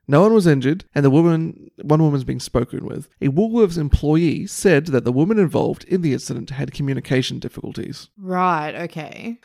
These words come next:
Speaker 1: I only, there's the video footage, but, like, all you see is, like, her walking away, and she just looks like a normal girl.
Speaker 2: Do communication difficulties really result in a stabbing?
Speaker 1: I don't know. Maybe there's something wrong, but, like, and before anyone being, like, all Parramatta, I bet you they were a white person. So leave any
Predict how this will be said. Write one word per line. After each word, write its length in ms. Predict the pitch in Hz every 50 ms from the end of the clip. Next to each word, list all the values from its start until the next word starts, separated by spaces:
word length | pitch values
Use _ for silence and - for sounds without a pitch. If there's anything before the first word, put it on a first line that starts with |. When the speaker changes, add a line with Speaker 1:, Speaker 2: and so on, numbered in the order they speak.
| _ -
Speaker 1:
I 120 | - 170
only, 180 | 208 220 240 220
there's 320 | 190 - - - 180 165
the 100 | 185 208
video 240 | 170 202 208 226 233
footage, 360 | 233 - 165 160 147 160 147 147
but, 100 | 160 151
like, 120 | 151 151 143
all 100 | 151 165
you 100 | 170 156
see 120 | - 156
is, 120 | 139 127 131
like, 160 | 120 117 -
her 320 | - 135 127 120 123 123 _ _ _ _ _ - -
walking 260 | 131 127 127 123 113
away, 300 | 117 120 110 113 113 123
and 100 | 135 -
she 100 | - 151
just 200 | - 143 135 -
looks 160 | - - -
like 120 | - 131 -
a 40 | -
normal 220 | 151 151 143 143
girl. 300 | - 117 - - 139 - _ _ _ - 208
Speaker 2:
Do 140 | - 233 226
communication 720 | - - - 226 226 240 233 - 202 190 196 196 - 233
difficulties 680 | 214 247 233 240 240 - - - 233 - 240 226 196 -
really 540 | 180 180 180 180 185 180 175 170 165 _ _ -
result 360 | 202 180 170 170 170 180 -
in 120 | - 190 165
a 40 |
stabbing? 600 | - - - - - 165 170 180 208 240 254 247 _ -
Speaker 1:
I 220 | - 185 196 190 175
don't 140 | - - -
know. 180 | - 95 - -
Maybe 240 | 147 - 147 151
there's 140 | - - 143
something 240 | - - - - -
wrong, 140 | - - 87 -
but, 220 | - - - _ _ _ -
like, 180 | - - 151 - _ -
and 60 | -
before 300 | 165 185 - - 214 190
anyone 320 | 170 151 143 139 135 131 127
being, 160 | 127 127 120
like, 240 | 120 117 110 - 139
all 140 | 135 135 -
Parramatta, 460 | - 143 135 120 123 131 127 127 123
I 80 | 117
bet 220 | 117 123 127 - -
you 200 | 139 131 - -
they 140 | - 156 139
were 100 | 135 131
a 80 | 127 120
white 220 | 120 - - -
person. 340 | - 110 127 139 - 139 - _ _ _
So 380 | - - - - - - - 156 131 _ _ -
leave 160 | - 131 127
any 520 | 131 127 120 117 117 117 - - - -